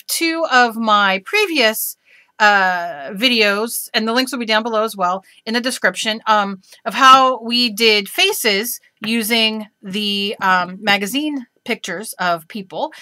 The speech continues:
um, how to help it guide you and, um, you know, kinda get the feel for doing a face. I know a lot of you are nervous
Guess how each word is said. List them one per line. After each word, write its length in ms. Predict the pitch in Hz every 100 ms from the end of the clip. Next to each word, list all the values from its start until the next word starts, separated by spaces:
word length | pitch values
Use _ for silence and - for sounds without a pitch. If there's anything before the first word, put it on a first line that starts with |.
| - - -
um, 200 | 226 220
how 200 | 233 233
to 60 | 233
help 200 | 226 220
it 80 |
guide 400 | 202 208 208 208
you 280 | 208 208 208 202
and, 540 | 196 190 185 185 180 -
um, 540 | 180 175 175 180 185
you 100 | -
know, 140 | 320 269
kinda 260 | 294 320
get 200 | 302 302
the 260 | 285 269 262 226
feel 320 | - 330 233
for 140 | 202 233
doing 240 | 240 233
a 60 | 233
face. 320 | 311 208 196 - - -
I 60 |
know 140 | 214 202
a 20 |
lot 240 | 220 247
of 80 | 247
you 140 | 269
are 80 | 262
nervous 580 | 254 240 240 254 247